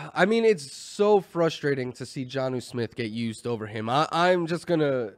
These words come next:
I, I did not see that coming. Um, but I'm willing to give Kyle Pitts one more shot because next week they play the Detroit Lions,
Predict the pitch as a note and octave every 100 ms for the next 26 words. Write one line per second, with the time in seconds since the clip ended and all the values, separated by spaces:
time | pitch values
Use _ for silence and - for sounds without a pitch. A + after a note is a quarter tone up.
0 | _ D3 - E3 E3+ E3 F3 - F#3+ F3
1 | C#3+ G3 A#3+ B3 A3 _ _ _ _ -
2 | D3 C#3 A#2 - _ _ A3+ G3+ F3+ G3
3 | A3+ C4 C4 - F#3+ G3+ F3 F3 D#3+ D#3
4 | D3+ C3+ D3 C#3 B2 - G#2+ - _ _
5 | _ _ E3 F3+ F#3+ C#3+ G3 A3 A3+ A3
6 | F3 C#3+ E3 D#3+ C#3+ C3+ - C#3 G2+ A#2
7 | G2+ D#2+ -